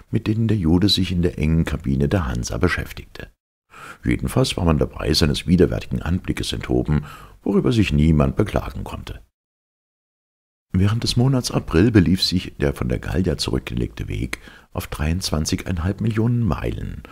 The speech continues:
und der Abstand von der Sonne am Ende des Monats auf sechsundsechzig Millionen Meilen. Der Professor hatte sehr genaue Ephemeriden entworfen,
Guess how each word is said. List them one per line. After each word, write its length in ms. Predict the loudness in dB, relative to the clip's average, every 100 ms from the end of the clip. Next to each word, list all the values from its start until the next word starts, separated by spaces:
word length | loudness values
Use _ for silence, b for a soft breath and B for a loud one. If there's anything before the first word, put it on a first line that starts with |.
| B B -10
und 140 | -8
der 100 | -6
Abstand 380 | -6 -2 0 0
von 180 | 0 0
der 80 |
Sonne 360 | 0 0 2 2
am 180 | 0 -6
Ende 260 | -2 4 4
des 200 | 2 -6
Monats 440 | -4 0 0 -2
auf 100 | -4
sechsundsechzig 880 | -2 -2 -2 -4 -2 -2 -2 -8 -8
Millionen 420 | -8 -8 -8 -8
Meilen. 420 | -10 -12 -14 -14 -20 _ _ _ _ _ _ _ B B B -6
Der 140 | -6
Professor 500 | -2 -2 0 0 -2
hatte 160 | -2 0
sehr 220 | 2 2
genaue 380 | 2 0 0 0
Ephemeriden 640 | -4 -2 0 6 6 4
entworfen, 760 | 0 -4 0 0 0 0 -4